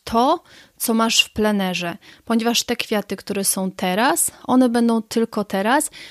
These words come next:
więc skorzystaj z nich i wykorzystaj ten czas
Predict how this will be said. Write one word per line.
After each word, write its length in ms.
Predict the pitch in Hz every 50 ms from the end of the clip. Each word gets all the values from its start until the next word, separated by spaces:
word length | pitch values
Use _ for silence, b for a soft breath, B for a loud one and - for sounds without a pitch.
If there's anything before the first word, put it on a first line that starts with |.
| B B
więc 220 | - 233 240 226 -
skorzystaj 840 | - - - - 247 233 233 226 247 233 - - - - 214 208
z 120 | 202 196 -
nich 240 | 254 262 277 - -
i 80 | 240
wykorzystaj 720 | 220 233 - - 240 240 226 254 262 - - - 220 214 214
ten 240 | - 226 220 220
czas 320 | 214 - 220 214 214 -